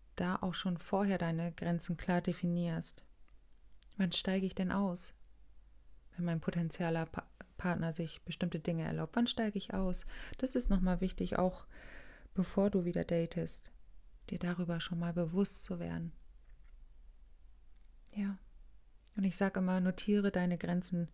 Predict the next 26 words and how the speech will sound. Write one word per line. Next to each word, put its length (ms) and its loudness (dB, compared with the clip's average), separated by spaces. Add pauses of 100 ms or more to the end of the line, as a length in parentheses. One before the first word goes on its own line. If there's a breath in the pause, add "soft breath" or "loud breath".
(320 loud breath)
schriftlich, 680 2
halte 220 6
es 120 4
wirklich 300 4
schriftlich 480 2
fest 400 0 (420 loud breath)
und 340 2 (140)
definiere 520 6
nicht 180 2
deine 200 0
Grenzen 400 2
nur 120 4
in 100 2
deinen 200 2
Gedanken. 580 0 (220)
Weißt 260 0
du, 120 0 (200)
deine 200 4
Gedanken 400 4
sind 180 2
irgendwann 360 4
wieder 200 2
raus 280 4
aus 140 -4
deinem 200 -2
Kopf. 300 -6